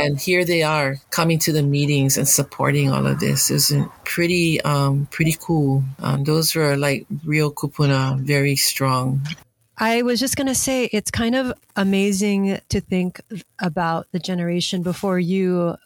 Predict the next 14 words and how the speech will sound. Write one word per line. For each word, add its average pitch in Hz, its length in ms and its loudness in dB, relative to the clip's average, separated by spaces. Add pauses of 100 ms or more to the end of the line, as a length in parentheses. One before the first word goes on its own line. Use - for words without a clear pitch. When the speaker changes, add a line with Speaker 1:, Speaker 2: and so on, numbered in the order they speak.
Speaker 2:
coming 175 540 -2 (140)
into 220 880 -2 (140)
that 160 200 -4
space 160 640 -2
when 175 200 0
it 170 120 -2
would 202 140 0
have 208 140 -2
been 180 180 -2
so 277 400 0
risky 220 480 -2
to - 140 -10
do 156 240 -2
that 220 400 -2